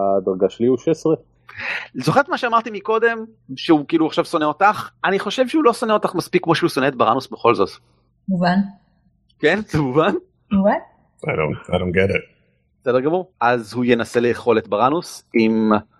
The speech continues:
Speaker 2: נשיכה של שתים עשרה פוגע?
Speaker 4: מיס.
Speaker 2: בסדר גמור. אמ, עוזריק, בבקשה.
Speaker 1: כן, אני עם אינספיריישן.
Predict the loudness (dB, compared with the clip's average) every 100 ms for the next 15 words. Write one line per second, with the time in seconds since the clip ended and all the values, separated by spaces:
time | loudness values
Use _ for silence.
0 | _ -12 -10 -2 -2 -2 -2 2 2 0
1 | -4 0 0 0 -2 -6 -2 -2 -2 -4
2 | -2 -2 -2 _ _ _ -2 -2 -2 -6
3 | -14 -20 _ _ _ _ 2 2 2 -8
4 | -2 2 2 0 -4 _ _ _ -18 -18
5 | -18 _ -4 -2 0 -2 -4 -6 -6 _
6 | _ _ _ _ _ -2 0 0 -4 -8
7 | -14 _ -4 -4 -8 -10 0 0 2 -2
8 | 0 2 0 -4 0 2 2 2 -2